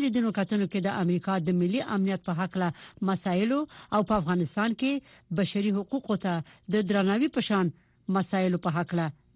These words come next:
بحثونه شوي دي. په دې هکله د نورو معلوماتو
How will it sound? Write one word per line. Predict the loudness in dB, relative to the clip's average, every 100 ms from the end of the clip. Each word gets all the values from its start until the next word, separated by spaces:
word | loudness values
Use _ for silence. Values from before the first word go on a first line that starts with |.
| 0
بحثونه | 0 0 0 0 -2
شوي | -6 -8
دي. | -14 _ _ _ _ _ _ _ -10 -2
په | 0
دې | 2
هکله | 2 2 2 4
د | 4
نورو | 4 4
معلوماتو | 4 4 4 2 0